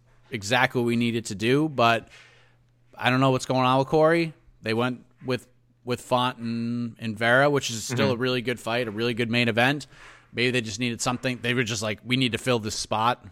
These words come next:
Speaker 1: We need to get a main event on this card, and we need to do it fast.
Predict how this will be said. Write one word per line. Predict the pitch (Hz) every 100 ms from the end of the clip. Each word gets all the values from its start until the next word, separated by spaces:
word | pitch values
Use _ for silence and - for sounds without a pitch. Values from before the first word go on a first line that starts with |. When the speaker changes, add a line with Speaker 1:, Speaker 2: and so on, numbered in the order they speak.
| -
Speaker 1:
We | 107
need | 113
to | 110
get | 110 107
a |
main | 110 110
event | 107 107
on | 104
this | 95
card, | - 107 117 131
and | 135
we | 95 104
need | 107
to | 101
do | 98 104
it | 101
fast. | - 98 117 139 -